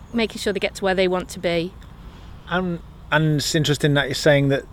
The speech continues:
Speaker 2: there seems to be perhaps these, like, barriers, and, and what do you see th-, those barriers as being for, for, for women in, in paddle sport?
Speaker 1: I think a lot of the barriers that we find, um,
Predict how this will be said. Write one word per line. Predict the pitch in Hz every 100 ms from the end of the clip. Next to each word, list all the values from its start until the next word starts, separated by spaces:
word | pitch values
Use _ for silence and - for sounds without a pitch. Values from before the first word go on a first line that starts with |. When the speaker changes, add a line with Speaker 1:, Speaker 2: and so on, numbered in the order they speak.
| -
Speaker 2:
there | 143
seems | - 143
to | 131
be | 139
perhaps | 131 139 139 -
these, | 135 117
like, | 139 131 - -
barriers, | 156 135 143 147 165 180 185 - - - -
and, | 147 139
and | 143 147
what | 147
do | 143
you |
see | - 151
th-, | 139 139
those | 151 135 117
barriers | - 135 131 131 120
as | 123
being | - 135 131
for, | - 117 110
for, | - - 131
for | - 135
women | 131 123
in, | 120
in | 127 117
paddle | 131 117
sport? | - 123 117 - - - -
Speaker 1:
I | 247
think | 320 285 262 - - -
a |
lot | 240 247 -
of | 233 214
the | -
barriers | 202 208 196 190 214
that | 196
we |
find, | 196 - 220 208 202 208 196
um, | 180 170 175 175 170 175